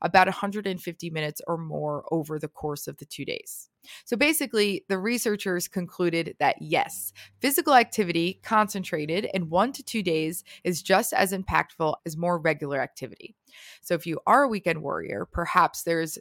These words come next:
no need to feel guilty that you aren't finding the time to work out more during the week as well. I thought that was really interesting.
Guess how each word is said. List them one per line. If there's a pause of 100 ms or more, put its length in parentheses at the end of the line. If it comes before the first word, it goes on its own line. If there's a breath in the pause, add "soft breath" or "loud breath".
no
need
to
feel
guilty
that
you
aren't
finding
the
time
to
work
out
more
during
the
week
as
well. (140)
I
thought
that
was
really
interesting.